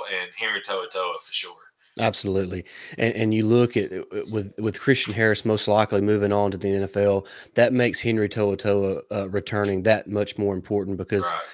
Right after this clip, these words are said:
Speaker 2: uh, if you're having to replace both those guys, that, that would be a massive loss for Alabama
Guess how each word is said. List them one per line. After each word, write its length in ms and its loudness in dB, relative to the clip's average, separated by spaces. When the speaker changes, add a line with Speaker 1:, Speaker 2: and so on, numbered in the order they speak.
Speaker 2:
uh, 160 0
if 160 -4
you're 80 0
having 240 6
to 80 2
replace 340 2
both 260 0
those 180 -2
guys, 320 -4
that, 240 0
that 160 4
would 100 -4
be 300 -2
a 80 -6
massive 560 0
loss 260 2
for 160 -2
Alabama 560 2